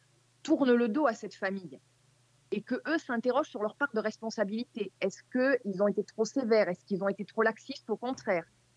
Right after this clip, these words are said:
Est-ce qu'ils ont eu un geste ou un mot malheureux qui a, qui a été le déclencheur ? Pourquoi est-ce qu'ils n'ont rien vu ? Et puis, il y a la question aussi qui est sous-jacente à la série de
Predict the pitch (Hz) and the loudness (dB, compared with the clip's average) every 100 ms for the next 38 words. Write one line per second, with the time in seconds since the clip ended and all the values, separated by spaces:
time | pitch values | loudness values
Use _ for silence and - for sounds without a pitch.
0 | _ _ - 196 - 247 208 233 226 214 | _ _ 0 0 0 -4 0 2 4 2
1 | 214 233 262 - _ - - 202 208 208 | 2 2 2 0 _ -16 -4 0 2 4
2 | 247 240 220 226 226 247 294 294 _ 220 | 4 4 4 4 2 2 -2 -6 _ -6
3 | 196 - - 202 190 254 226 208 - 254 | -4 -6 -6 -4 -4 -4 -2 -2 -2 -6
4 | 240 226 180 _ _ _ _ _ _ _ | -4 -4 -4 _ _ _ _ _ _ _
5 | - 247 - 294 285 254 226 226 202 254 | 0 0 2 0 0 0 2 2 2 2
6 | 269 208 208 - _ _ _ _ - 185 | 2 0 -6 -10 _ _ _ _ -2 -2
7 | - 254 233 277 - - 311 302 - 202 | 2 2 2 -2 -8 -8 -6 -4 -2 -2
8 | - 302 - 202 233 233 240 262 247 202 | -2 -12 -4 -4 -2 -4 -4 -4 -2 0
9 | 190 - 226 320 220 | 0 -4 -6 -4 -6